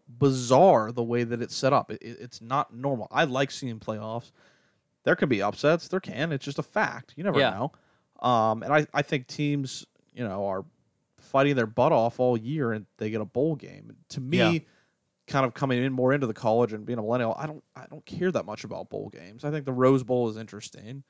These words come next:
Speaker 1: Uh, but other than that, like, I, I just don't care that
Speaker 2: You wanna
Speaker 1: much.
Speaker 2: see champions and
Speaker 1: I wanna see
Speaker 2: non-champions.
Speaker 1: championships, and I wanna see playoffs and more of them.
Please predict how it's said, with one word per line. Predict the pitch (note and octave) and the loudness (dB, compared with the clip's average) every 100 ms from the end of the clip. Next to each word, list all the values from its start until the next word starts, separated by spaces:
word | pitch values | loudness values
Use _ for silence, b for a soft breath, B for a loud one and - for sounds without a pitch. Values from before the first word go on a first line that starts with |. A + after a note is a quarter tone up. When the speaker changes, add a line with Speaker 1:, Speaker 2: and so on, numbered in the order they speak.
| _ _ _ _ | _ _ _ _
Speaker 1:
Uh, | - G2+ | -6 -4
but | D3 | 2
other | F3+ G3+ | 4 4
than | D3 | 2
that, | F#3+ G3 D#3 | 0 -2 -2
like, | C3 | -6
I, | D3+ D3+ D3+ | -6 -6 -4
I | D#3 | -4
just | D#3 | -4
don't | D#3+ C#3+ | -4 -2
care | A3+ G#3 | 2 2
that | |
Speaker 2:
You | C#3 | 2
wanna | C3 | 0
Speaker 1:
much. | - | 0
Speaker 2:
see | B2+ | 0
champions | A2 - C3 B2 A#2+ A#2 A2+ A#2 | -2 -2 0 0 -2 -4 -4 -6
and | G#2+ | -2
Speaker 1:
I | - | 2
wanna | G#3 F#3 | 4 4
see | - | 2
Speaker 2:
non-champions. | E3 - | -2 0
Speaker 1:
championships, | F#3 F#3 F#3 F3 - F3 D3+ - - | -2 0 -2 -2 2 2 2 -8 -8
and | B2 A#2+ | -2 2
I | |
wanna | B2+ C3+ | 2 2
see | - B2 | 0 -8
playoffs | - C#3+ C#3 C3 C3 - | 0 2 4 4 0 -2
and | A#2 | -10
more | A#2+ C3+ C3+ | -4 -2 0
of | B2 C#3 A2+ | 0 -2 -4
them. | G#2 G#2+ | -12 -14